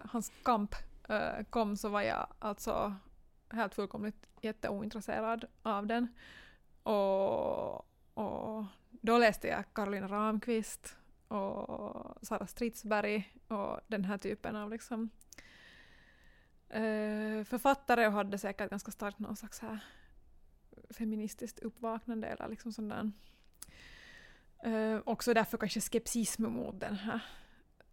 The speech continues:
eh, på något sätt gubbens navelskåderi. Ehm, och jag läste också hans frus böcker, eller hans exfrus,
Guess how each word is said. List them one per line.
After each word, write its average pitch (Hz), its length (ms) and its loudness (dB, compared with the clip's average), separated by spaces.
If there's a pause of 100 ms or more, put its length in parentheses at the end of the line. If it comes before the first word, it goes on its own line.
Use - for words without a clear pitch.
eh, 220 560 -4 (960)
på 233 100 -6
något 233 200 -4
sätt - 320 -10 (340)
gubbens 208 760 -2 (680)
navelskåderi. 233 1120 -2 (680)
Ehm, 208 720 0 (1500)
och 240 80 4
jag 233 80 8
läste 214 240 2
också 208 140 -4
hans 202 160 -2
frus 214 380 -2
böcker, - 540 -6
eller 220 140 -4
hans 202 140 -6
exfrus, - 680 -10